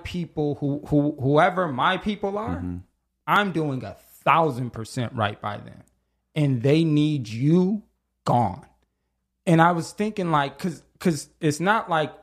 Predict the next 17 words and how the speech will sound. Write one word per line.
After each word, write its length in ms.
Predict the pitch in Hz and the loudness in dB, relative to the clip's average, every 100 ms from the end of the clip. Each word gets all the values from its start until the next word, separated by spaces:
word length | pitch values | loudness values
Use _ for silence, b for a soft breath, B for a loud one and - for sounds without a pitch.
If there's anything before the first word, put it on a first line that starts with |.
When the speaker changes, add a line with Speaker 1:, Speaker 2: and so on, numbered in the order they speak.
| _ _ _ _ _ _ - | _ _ _ _ _ _ 0
Speaker 1:
any 260 | 160 175 165 | 2 4 4
of 80 | |
these 260 | 147 147 123 | 6 4 4
men 300 | 131 139 135 | 0 0 0
came 300 | - 135 127 | -2 -2 -2
from 260 | 120 110 113 | -6 -6 2
royalty. 480 | 165 156 117 - | 2 2 -2 -10
Like, 260 | 117 110 110 _ _ _ _ | -8 -8 -8 _ _ _ _
Hitler 400 | _ 131 143 147 | _ -4 -2 0
didn't 280 | 147 151 147 | 2 2 2
come 220 | 147 147 | 0 -2
from 180 | 143 143 | -4 -6
a 60 | 143 | -6
bunch 300 | 143 147 147 | -6 -6 -8
of 80 | 143 | -8
money. 600 | 143 147 147 147 143 - | -6 -6 -6 -6 -8 -8
Uh, 640 | 110 107 110 110 110 113 | -10 -8 -4 -4 -2 -6